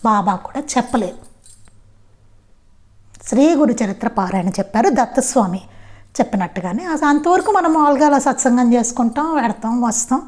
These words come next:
జరుగుతూ ఉంటుంది ప్రాసెస్ అంతవరకే. అది అంతవరకే. కృతజ్ఞత కలిగి ఉండాలి వాళ్ళ పట్ల అని చెప్పారు.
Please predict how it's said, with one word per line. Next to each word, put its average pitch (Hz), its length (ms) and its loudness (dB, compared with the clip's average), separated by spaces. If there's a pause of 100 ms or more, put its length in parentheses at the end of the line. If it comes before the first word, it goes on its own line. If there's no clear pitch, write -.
(440)
జరుగుతూ 370 340 4
ఉంటుంది 277 260 2
ప్రాసెస్ 254 480 2
అంతవరకే. 285 600 0 (340)
అది 196 100 -2
అంతవరకే. 254 640 0 (2000)
కృతజ్ఞత 339 420 2
కలిగి 285 280 0
ఉండాలి 190 380 -2
వాళ్ళ 240 160 2
పట్ల 196 340 -6
అని 247 120 2
చెప్పారు. - 520 -8